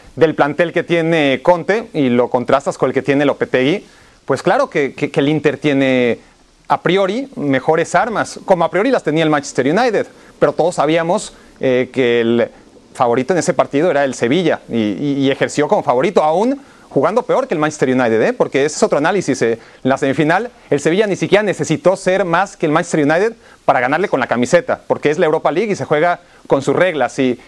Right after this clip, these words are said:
y tener al Sevilla en la Europa League es como tener a Rafa Nadal en Roland Garros. Mm, sabes que va a ganar siempre.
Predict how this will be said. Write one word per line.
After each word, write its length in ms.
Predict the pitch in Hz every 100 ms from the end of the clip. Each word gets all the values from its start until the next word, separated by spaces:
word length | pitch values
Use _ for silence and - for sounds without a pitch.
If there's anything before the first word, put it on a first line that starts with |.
| -
y 200 | 147 143
tener 240 | 147 175
al 80 | 208
Sevilla 320 | 185 185 202
en 60 | 180
la 40 |
Europa 260 | 151 180 175
League 300 | 185 233 - - -
es 160 | 160 -
como 140 | 196
tener 260 | 170 160 190
a 80 | 170
Rafa 240 | 170 185
Nadal 320 | 160 147 180
en 160 | 180 151
Roland 240 | 143 160
Garros. 400 | 147 139 120 - -
Mm, 260 | - 185 170
sabes 320 | - 175 196
que 80 | 185
va 60 | 185
a 20 |
ganar 240 | 170 175
siempre. 400 | - 165 139 107